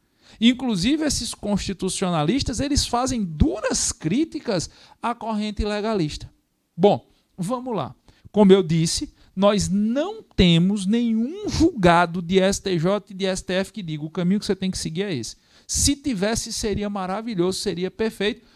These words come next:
nós nos pautaríamos por um consenso jurisprudencial, mas nós não temos. Então, nós temos que conhecer as duas vertentes doutrinárias.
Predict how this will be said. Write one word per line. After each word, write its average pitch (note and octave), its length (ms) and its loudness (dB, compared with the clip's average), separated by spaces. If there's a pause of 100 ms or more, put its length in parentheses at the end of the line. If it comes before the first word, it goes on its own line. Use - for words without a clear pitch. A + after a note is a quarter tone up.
(120)
nós G3 200 -2
nos G#3 120 -6
pautaríamos F#3+ 720 -2
por E3+ 220 -12
um F3+ 100 -4
consenso F3+ 540 -6
jurisprudencial, F3+ 720 -6
mas C#3+ 180 -2
nós D#3 160 -4
não F#3+ 140 -4
temos. C#3+ 400 -12 (360)
Então, E3+ 220 -8
nós F3+ 240 -2
temos D#3+ 260 -4
que - 120 -14
conhecer F3 340 -6
as D3+ 140 -2
duas D#3 240 -4
vertentes D#3 520 -8
doutrinárias. C#3+ 680 -8